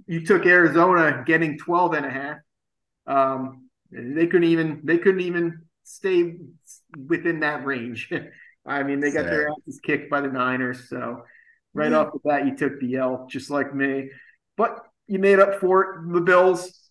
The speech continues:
Speaker 1: minus two. I like that pick. I, I, I had, I,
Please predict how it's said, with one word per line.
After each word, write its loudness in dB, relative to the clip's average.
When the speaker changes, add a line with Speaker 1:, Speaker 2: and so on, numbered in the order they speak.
Speaker 1:
minus -2
two. 4
I -8
like -4
that -4
pick. -2
I, -12
I, -6
I 2
had, 0
I, -2